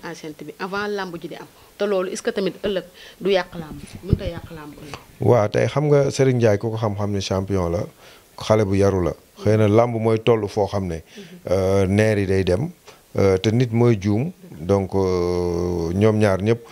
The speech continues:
Speaker 2: ku leen xam, ku xam Serigne Ndiaye de bokk.
Speaker 1: Mhm.
Speaker 2: Man li ma xam ci Serigne Ndiaye, kenn
Speaker 1: Mhm.
Speaker 2: xameewu ko
Speaker 1: Waaw.
Speaker 2: yu mel noonu.
Speaker 1: Dëgg la.
Speaker 2: Serigne Ndiaye làmb bu nekk lay dem di bëri, mbapat bu nekk lay dem di bëri.
Speaker 1: Mhm.
Speaker 2: Mais xëy na tey fu làmb ji toll woon,
Speaker 1: Mhm.
Speaker 2: tey mënoon na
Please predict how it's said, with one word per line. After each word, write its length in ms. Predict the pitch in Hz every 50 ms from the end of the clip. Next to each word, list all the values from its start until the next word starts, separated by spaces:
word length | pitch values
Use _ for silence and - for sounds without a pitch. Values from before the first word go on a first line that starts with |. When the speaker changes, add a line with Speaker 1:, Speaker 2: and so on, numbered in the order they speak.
| - - - _ -
Speaker 2:
ku 80 | 131
leen 160 | 127 131 127
xam, 280 | 120 - 127 110 101 95
ku 100 | - 113
xam 200 | 113 135 131 123 113
Serigne 240 | - 123 113 110 107
Ndiaye 240 | 104 104 95 95
de 100 | 87 82
bokk. 280 | 80 85 95 104 92 - - _ _ - -
Speaker 1:
Mhm. 60 | 214 226 190 190 175 - -
Speaker 2:
Man 200 | - 92 104 107
li 80 | 107 110
ma 100 | 117 120
xam 180 | 107 120 113 104
ci 60 | 98
Serigne 220 | - 120 107 101 98
Ndiaye, 220 | 95 98 90 80 80
kenn 180 | - - 104
Speaker 1:
Mhm. 60 | 110 110
Speaker 2:
xameewu 400 | - - 113 110 104 101 98 95
ko 100 | 87 92 87 90 - 127 - _ - - - -
Speaker 1:
Waaw. 100 | 165 165 156 151 - -
Speaker 2:
yu 140 | 101 98 98
mel 200 | 101 101 98 95
noonu. 240 | 90 87 87 85 78
Speaker 1:
Dëgg 300 | - - _ _ - - - -
la. 60 | - - - - _ _ _ -
Speaker 2:
Serigne 260 | - - 104 107 107
Ndiaye 180 | 104 101 101 98
làmb 240 | 101 104 107 101 98
bu 140 | 90 104
nekk 200 | 110 120 120 110 -
lay 160 | 98 92 92
dem 140 | 87 92 90 85
di 80 | 87
bëri, 240 | 82 85 87 82 85
mbapat 320 | 85 87 95 87 - 90 -
bu 120 | - -
nekk 200 | 113 117 117 110 110
lay 160 | 95 90 87
dem 160 | 87 90 87
di 80 | 85 87
bëri. 280 | 80 82 82 78 76 -
Speaker 1:
Mhm. 120 | 220 214 185 180 180 175 - - - _ _ -
Speaker 2:
Mais 240 | 95 95 98 98 98
xëy 200 | - - 123 135
na 80 | 135 135
tey 220 | - 131 117 113
fu 160 | 107 - 127
làmb 240 | 127 131 127 127 127 127
ji 120 | 110 110
toll 240 | - - 117 113 110
woon, 340 | 101 101 101 98 104 135 156
Speaker 1:
Mhm. 120 | 202 208 190 180 175 170 - - _ _ _
Speaker 2:
tey 220 | - 95 107 120 127 85
mënoon 360 | 98 110 117 120 123 120 120 117
na 220 | 117 127 135 143